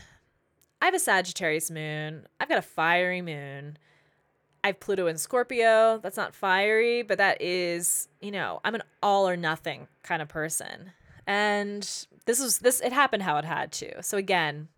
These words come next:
it's not to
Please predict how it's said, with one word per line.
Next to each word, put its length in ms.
it's 240
not 340
to 160